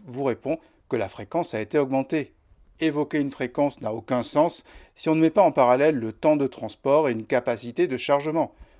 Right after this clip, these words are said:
Augmenter de deux fois la fréquence quand un temps de transport double ou qu'une capacité de charge est réduite par trois,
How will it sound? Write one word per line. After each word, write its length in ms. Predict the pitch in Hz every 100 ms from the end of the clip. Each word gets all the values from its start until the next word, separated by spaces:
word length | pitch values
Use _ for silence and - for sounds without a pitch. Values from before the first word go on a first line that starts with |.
| _
Augmenter 560 | 147 151 151 147 156 143 _ _
de 100 | 117
deux 140 | 113 135
fois 220 | - 131
la 80 | 110
fréquence 460 | 127 123 135 135
quand 220 | - 110
un 120 | 156 -
temps 180 | 147
de 120 | 135 127
transport 500 | 131 117 - 104 110
double 320 | 131 165 165 - _ _ _ -
ou 240 | 196 - -
qu'une 180 | 147 131
capacité 600 | 143 139 135 131 147 135
de 100 | 117
charge 400 | - 135 123 123
est 120 | 120
réduite 320 | 110 113 113
par 180 | - 104
trois, 320 | - 151 151